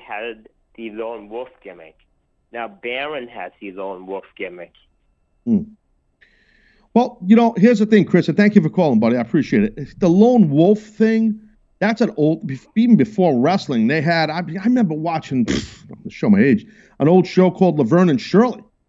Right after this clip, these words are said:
Speaker 2: And they had, uh, what's that? I think it was Squiggy. One of them. Maybe you could G T S this, Dennis. Was Squiggy, I think. He was the Lone Wolf. Little guy. Kinda like, kinda like the way you impersonate, uh, Seth. That was Squiggy. Um,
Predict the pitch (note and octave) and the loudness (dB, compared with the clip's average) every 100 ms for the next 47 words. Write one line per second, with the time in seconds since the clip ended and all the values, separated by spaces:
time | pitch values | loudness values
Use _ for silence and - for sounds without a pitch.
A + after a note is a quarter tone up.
0 | _ _ _ - E3 E3+ E3 E3+ F3 F3+ | _ _ _ -8 -2 0 0 0 0 0
1 | F#3 D#3+ F3 E3 E3 G#3+ - D#3+ G#3 F3 | 0 -2 -4 -2 -2 -2 -2 -2 -2 -2
2 | - - - A#3+ G#3 - G3+ A3+ E3 C4 | -4 -8 2 4 2 -2 -2 0 0 0
3 | C4+ F#3 F3+ F#3+ D3+ E3 - A#2+ G#2 - | 0 2 4 2 2 -2 -2 -8 -8 -4
4 | A2+ G#2+ - _ _ - E3 - - C#4 | -4 -4 -10 _ _ -8 -6 -6 0 2
5 | A#3+ G3 D3 D#3 A#2+ G#3 E3+ C#3+ C#3 B2+ | 4 2 2 0 4 4 4 2 2 2
6 | A#2+ - _ D3 F#3 E3 D3 C3+ D3 B3+ | -2 -6 _ -2 0 0 0 -2 -2 -2
7 | B3+ A3 A3+ C#4 C4+ A#3 A3+ G#3+ G#3+ G3+ | -2 -2 -4 -4 0 0 2 4 4 4
8 | G#3+ G#3 G3+ F3 - E3 D3+ - G#3 A3 | 0 2 0 0 -2 -2 -4 -2 0 0
9 | G#3+ G#3+ F#3+ - G3 D3 - - _ _ | -2 -4 -4 -6 -4 -4 -6 -16 _ _
10 | _ _ _ _ _ - A#2+ B2+ A#2 A#2 | _ _ _ _ _ -16 -10 -6 -6 -6